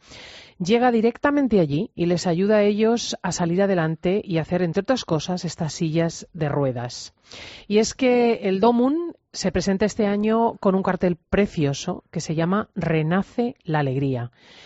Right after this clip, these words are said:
Ese es el lema. Eh, recientemente hemos tenido el ejemplo de Miguel Pajares y Manuel García Viejo, fallecidos a consecuencia del virus del ébola y de su amor a África,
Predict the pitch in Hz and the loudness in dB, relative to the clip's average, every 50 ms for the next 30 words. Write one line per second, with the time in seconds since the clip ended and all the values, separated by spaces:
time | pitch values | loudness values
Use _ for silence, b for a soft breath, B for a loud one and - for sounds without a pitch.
0 | B B B 175 180 - - 214 196 190 202 214 - - - - - 190 165 160 | B B B -2 -2 0 0 0 2 2 2 0 -2 -4 -6 -6 -4 -2 -2 0
1 | 151 151 151 156 143 139 127 127 123 B B B B B B B B B B B | 0 0 0 0 0 0 -2 -4 -6 B B B B B B B B B B B
2 | B B B B _ - 202 196 190 190 190 190 190 190 196 190 190 190 214 202 | B B B B _ 0 0 2 4 4 4 2 2 2 2 2 0 0 0 0
3 | 262 277 277 330 330 320 320 269 269 240 220 226 - - 226 214 220 208 214 208 | 0 0 2 2 2 2 2 2 2 2 2 2 2 2 2 2 4 4 4 4
4 | 196 190 165 - 214 220 208 - 214 226 226 233 233 220 196 180 180 180 180 165 | 4 2 2 2 2 2 2 2 2 4 4 4 4 4 2 2 2 2 2 2
5 | 185 190 185 202 185 - - 196 190 196 202 208 202 - - - - 214 196 185 | 2 2 0 0 -2 0 0 2 4 4 4 2 2 -2 -6 -6 -4 -2 0 2
6 | 180 175 185 185 185 180 170 160 - - 180 170 165 160 160 175 196 185 - - | 2 2 2 2 2 2 0 -2 -2 0 0 2 2 2 4 2 2 2 2 2
7 | 233 254 - - 185 151 151 151 - - 180 170 170 165 160 - 175 - - 160 | 0 2 2 0 0 0 0 0 -2 -2 -2 0 2 0 0 0 -4 -4 -4 -4
8 | 143 - 156 - 165 160 156 - - 170 156 151 147 147 143 160 151 160 156 139 | -4 -4 -4 -2 -2 -4 -2 -2 -2 -2 0 0 -2 0 0 0 0 0 0 0
9 | 143 143 156 196 220 254 269 285 302 302 277 208 160 147 - - 160 147 151 156 | 0 2 2 2 2 2 2 2 2 0 0 0 0 0 -2 -2 -4 -4 -2 -2
10 | 151 156 151 151 175 196 - - 185 170 - - 196 240 | -2 0 0 0 0 0 -2 -2 -4 -2 -2 -2 -2 -2